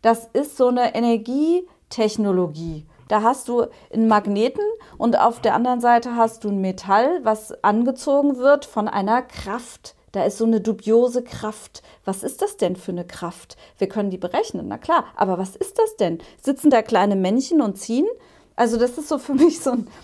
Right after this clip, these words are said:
Beispiel, wo ich denke, was ist denn Magnetismus? Wir setzen den ein und das funktioniert. Und so ähnlich ist es für mich mit der Bioresonanz und der Homöopathie. Ich setze es ein und es funktioniert. Und solange es funktioniert, bin ich glücklich.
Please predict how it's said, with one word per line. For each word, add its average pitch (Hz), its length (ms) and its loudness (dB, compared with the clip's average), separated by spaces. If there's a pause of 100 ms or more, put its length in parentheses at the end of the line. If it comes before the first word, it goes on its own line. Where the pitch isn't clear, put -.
Beispiel, 240 500 2
wo 240 80 2
ich 240 140 0
denke, 226 460 0
was 233 200 0
ist - 240 -8
denn 254 160 -2
Magnetismus? 240 1160 -8
Wir 233 100 6
setzen 247 300 0
den 240 180 2
ein 175 400 -2
und 185 320 -8 (240)
das 208 200 -4
funktioniert. 226 800 -2
Und 185 140 -8
so 214 80 -2
ähnlich 240 320 -4
ist 226 100 -10
es 208 160 -16
für - 180 -6
mich 240 220 -4
mit 240 140 -6
der 208 80 -2
Bioresonanz 202 640 -6
und 185 100 -12
der 196 120 -6
Homöopathie. 196 640 -8
Ich 185 120 -14
setze 202 260 -6
es - 80 -16
ein 240 280 -6
und 190 160 -12
es - 100 -20
funktioniert. 190 720 -6
Und 180 100 -12
solange 196 280 -4
es 185 100 -14
funktioniert, 214 560 -4
bin 202 100 -8
ich 190 120 -14
glücklich. 254 380 -6